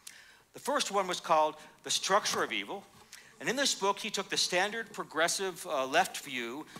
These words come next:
uh, leftist view that the reason for, for poverty and war and violence is because the privileged, we're not on that overhead yet, by the way,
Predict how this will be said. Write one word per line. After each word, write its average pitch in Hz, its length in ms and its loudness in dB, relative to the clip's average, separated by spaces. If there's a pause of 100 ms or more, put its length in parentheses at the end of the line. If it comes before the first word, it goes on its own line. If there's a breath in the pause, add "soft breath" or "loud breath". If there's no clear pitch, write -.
(280 loud breath)
uh, 127 100 -2
leftist 156 360 -2
view 131 200 -6
that 135 160 -6
the 127 100 -6
reason 220 380 -4
for, 156 120 -12
for - 140 -10
poverty 185 520 2
and 135 180 -8
war 160 300 -2
and 131 100 -6
violence 143 460 4 (260 loud breath)
is - 80 -10
because 139 360 -4 (160 loud breath)
the 123 100 -4
privileged, 190 580 -2
we're 165 80 -8
not 180 160 2
on 160 120 2
that 139 100 -4
overhead 123 340 -4
yet, 98 220 -6
by 104 100 -4
the 104 100 -10
way, 101 120 -8